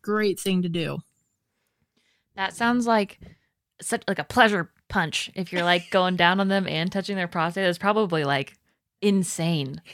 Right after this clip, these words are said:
Speaker 2: What if they have, can they have two orgasms at once, a prostate orgasm and then an ejaculation orgasm?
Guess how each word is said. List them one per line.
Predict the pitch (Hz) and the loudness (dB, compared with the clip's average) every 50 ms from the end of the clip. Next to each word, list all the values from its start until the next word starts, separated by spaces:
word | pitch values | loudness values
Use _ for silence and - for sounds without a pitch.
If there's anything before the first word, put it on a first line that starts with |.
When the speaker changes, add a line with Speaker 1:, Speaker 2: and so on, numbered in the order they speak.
| - - _ _ _ _ _ _ | -20 -20 _ _ _ _ _ _
Speaker 2:
What | 208 247 339 | 4 6 6
if | 403 349 | 6 6
they | - 415 349 | 4 4 6
have, | 330 269 208 - | 6 4 2 0
can | - - 277 247 | -2 0 4 4
they | 233 254 302 | 6 6 6
have | 330 359 240 - - | 4 2 2 0 -4
two | - - 226 220 233 240 | -4 -2 -2 0 0 0
orgasms | - 165 170 180 185 202 202 220 226 247 240 208 | 2 2 2 2 2 2 0 0 0 -2 -2 -2
at | 185 170 160 | -2 -2 -2
once, | 156 156 170 208 214 - | 0 0 0 0 -2 -4
a | 170 | -8
prostate | - - - 170 165 190 - - 214 214 214 - | -8 -4 -2 0 0 0 -2 -2 -4 -2 0 0
orgasm | 202 208 202 214 208 208 214 233 226 | 0 0 2 2 0 0 0 -2 -2
and | - 185 170 | -2 -2 -2
then | 170 175 170 | -2 -2 -2
an | 170 156 | -2 -4
ejaculation | 151 151 160 - 156 165 170 - 156 151 156 165 175 - 226 220 | -6 -6 -2 0 0 0 0 -2 -6 -6 -6 -6 -6 -6 -6 -6
orgasm? | 220 233 247 240 247 240 247 247 262 262 | -4 -4 -4 -2 -2 -2 -2 -2 -2 -4